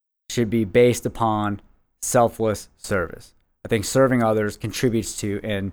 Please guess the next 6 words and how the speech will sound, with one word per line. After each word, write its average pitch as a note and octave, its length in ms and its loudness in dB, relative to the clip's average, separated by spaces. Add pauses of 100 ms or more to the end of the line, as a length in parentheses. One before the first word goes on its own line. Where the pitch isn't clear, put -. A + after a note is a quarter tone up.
(300)
leads A#2+ 380 0
to G#2 180 -4
success. - 680 -8 (1400)
I C3+ 40 -4
mean, D3 140 6
let's, D3+ 300 4